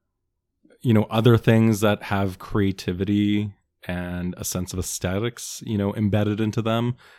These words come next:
Uh, I think it's very fair just to classify th-, those as design. So, you know, whether it's, like, cutlery or dishes or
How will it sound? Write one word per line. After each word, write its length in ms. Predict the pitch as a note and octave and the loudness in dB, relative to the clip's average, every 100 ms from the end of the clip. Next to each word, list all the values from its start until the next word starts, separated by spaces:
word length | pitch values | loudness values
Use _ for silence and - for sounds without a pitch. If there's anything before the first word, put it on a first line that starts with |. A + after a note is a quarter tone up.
| _ _ _ - | _ _ _ -6
Uh, 280 | G#2 G2 G2 | -2 0 -2
I 260 | G#2 G#2 G#2+ - - | -2 -2 -4 -8 -6
think 160 | G#2 G2 | -4 -2
it's 140 | - | -4
very 240 | G2 F#2+ | -4 -4
fair 240 | F#2+ F#2 F#2 | -4 -4 -4
just 200 | F#2+ - | -6 -6
to 140 | G2 | -6
classify 600 | F2 - E2+ - - F2+ | -6 -6 -6 -8 -8 -8
th-, 120 | F2 G2 _ | -8 -12 _
those 300 | F#2+ F2+ F2+ | -6 -6 -6
as 300 | - F2 E2 | -8 -10 -8
design. 640 | - F2+ F#2 F2 A2 C#3 D3+ _ _ _ _ _ | -6 -4 -4 -4 -2 -2 -6 _ _ _ _ _
So, 840 | - - F#2+ F#2 F#2 F#2 F#2 F#2 - _ _ _ _ _ _ | -6 0 2 4 2 0 -2 -6 -10 _ _ _ _ _ _
you 100 | - | -4
know, 160 | F#2 F2+ | -2 0
whether 380 | F#2 F#2 G2 F#2+ | -2 -2 -2 -4
it's, 400 | - F#2+ - - | -4 -6 -6 -6
like, 340 | G2 F#2+ - _ _ _ _ - | -4 -4 -6 _ _ _ _ -8
cutlery 800 | - F#3+ B2 G#2+ G2+ F#2 F2+ - | -4 0 2 2 2 0 -4 -2
or 160 | A2+ | -2
dishes 840 | A#2 B2 C#3 - F#2+ F2 F2 F2 - - | 0 2 2 2 0 0 -6 -8 -10 -6
or 500 | G2 G#2 G2 G2 | -2 0 0 -2